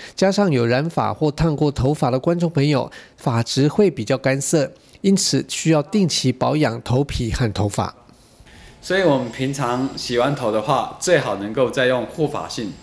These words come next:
Speaker 2: 酸性哦，护发素大概P H值在二到三左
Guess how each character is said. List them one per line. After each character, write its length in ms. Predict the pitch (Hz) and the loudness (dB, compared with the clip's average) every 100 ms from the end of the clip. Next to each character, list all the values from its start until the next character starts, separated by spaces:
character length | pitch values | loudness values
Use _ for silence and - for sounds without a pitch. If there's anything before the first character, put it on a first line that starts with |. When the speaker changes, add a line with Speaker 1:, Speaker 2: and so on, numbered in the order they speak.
| - - - | -20 -20 -12
Speaker 2:
酸 320 | - 143 135 | -2 0 0
性 320 | 143 139 117 | -4 -6 -8
哦， 200 | 90 92 87 - | -8 -10 -12 -10
护 120 | 180 | -4
发 160 | 165 135 | -2 -2
素 140 | 123 143 | -4 -4
大 440 | 131 117 113 - - | -4 -4 -6 -10 -8
概 240 | - 117 104 | -4 -4 -6
P 240 | - 143 | -2 0
H 180 | 139 113 | 0 -4
值 160 | - 92 | -14 -8
在 280 | - 107 - | -4 -4 -4
二 240 | 139 117 | 0 0
到 260 | 104 110 90 | 0 -4 -4
三 320 | - 95 95 | -6 -8 -10
左 140 | 95 | -12